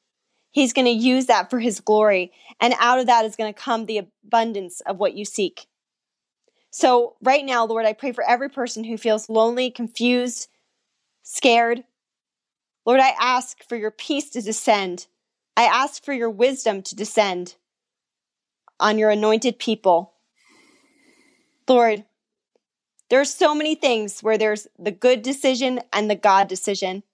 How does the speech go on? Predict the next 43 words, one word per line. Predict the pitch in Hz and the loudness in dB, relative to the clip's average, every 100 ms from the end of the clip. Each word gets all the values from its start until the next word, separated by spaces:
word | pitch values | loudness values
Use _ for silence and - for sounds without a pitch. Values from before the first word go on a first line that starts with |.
| _ _ _ _ _ _ _ | _ _ _ _ _ _ _
We | 254 | -2
want | 233 262 269 269 | 2 0 0 0
your | 233 | 0
trail | 247 - 233 220 220 | 0 -2 2 4 2
of | 214 | 2
blessing, | 196 190 - 185 | 0 0 -4 -6
Lord. | 190 190 | -6 -2
We | 233 | -2
don't | 247 262 247 | 2 0 2
want | 240 233 | 2 2
to | 220 | -2
just | 226 - | -6 -4
follow | - 214 214 | 2 2 2
the | 196 | -2
mediocre | 202 208 208 208 214 202 190 | -6 -8 -2 -2 -2 -8 -12
decision. | 185 - 202 196 185 175 _ _ _ _ _ _ _ _ _ _ _ _ _ _ | -14 -8 -6 -4 -6 -8 _ _ _ _ _ _ _ _ _ _ _ _ _ _
There | 233 | 0
are | 262 | 2
so | 339 311 | 0 0
many | 311 | -2
things | 311 277 | -2 -4
where | 240 | -6
people | - 302 254 | -4 -4 -4
feel, | 262 277 240 | -2 0 4
like, | 220 214 - _ _ _ _ _ _ _ _ _ _ _ | 4 2 -4 _ _ _ _ _ _ _ _ _ _ _
discouraged. | 247 - - 262 233 196 - - _ _ _ _ _ - | -8 -4 2 4 4 0 -8 -12 _ _ _ _ _ 2
Right | 240 | 2
now, | 254 240 | 4 0
I | |
pray | 226 302 262 | 0 -2 -2
for | 247 | 0
all | 220 254 | 2 2
those | 262 254 | 0 -4
who | |
feel | 254 254 | -8 -8
discouraged | 220 226 - 233 208 208 | -8 -10 -4 -2 -2 -8
because | 208 220 | -10 -6
they | 220 | -6
feel | 226 233 220 | -2 2 2
like | 214 220 | 2 -2
it's | - | -10
too | - 269 233 | -8 -4 2
late. | 220 185 - | 2 2 -6